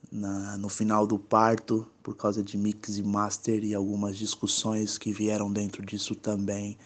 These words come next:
É, a mix e master, ela realmente não foi entregue da forma perfeita que a gente queria,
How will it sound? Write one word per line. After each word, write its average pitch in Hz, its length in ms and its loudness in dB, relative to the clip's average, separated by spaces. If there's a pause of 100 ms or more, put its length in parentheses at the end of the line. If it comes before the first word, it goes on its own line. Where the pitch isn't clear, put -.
(680)
É, 101 760 -8
a 110 100 0
mix 110 380 0
e 110 40 4
master, 113 360 6
ela 107 180 8
realmente 117 480 4
não 113 80 4
foi 110 180 0
entregue 104 540 4 (280)
da 107 180 0
forma 117 440 6
perfeita 113 640 4
que 107 100 -4
a 104 60 0
gente 107 300 -4
queria, 107 540 0